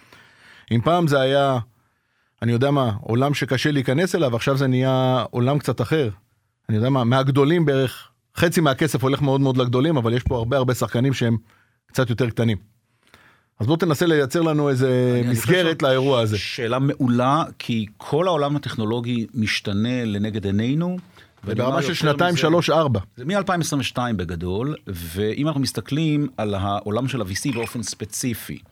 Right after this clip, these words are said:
Speaker 2: אמ, האירוע של ה-V C, למעשה, כל תעשיית הטכנולוגיה, כל התעשיית הטכנולוגיה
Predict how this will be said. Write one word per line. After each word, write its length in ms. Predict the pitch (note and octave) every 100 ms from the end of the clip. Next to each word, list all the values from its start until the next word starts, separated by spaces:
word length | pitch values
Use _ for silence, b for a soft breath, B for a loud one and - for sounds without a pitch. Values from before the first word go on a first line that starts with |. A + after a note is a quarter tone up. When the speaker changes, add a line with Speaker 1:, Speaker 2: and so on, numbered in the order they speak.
| b b b b b -
Speaker 2:
אמ, 400 | G#2+ A2+ A#2 A#2+ b b
האירוע 260 | B2 D3 A3+
של 100 | G#3+
ה-V 80 | C#3+
C, 460 | C3 - F3+ E3+
למעשה, 340 | C#3 A2 - C#3
כל 240 | - F3
תעשיית 300 | F3+ - D3
הטכנולוגיה, 840 | - B2+ A#2 A#2 B2+ G#2+ G2 G2 A#2 B B B
כל 160 | - D#3+
התעשיית 460 | E3+ D3 - B2+ B2+
הטכנולוגיה 720 | B2 G#2+ G2+ A#2 A#2+ G#2 F#2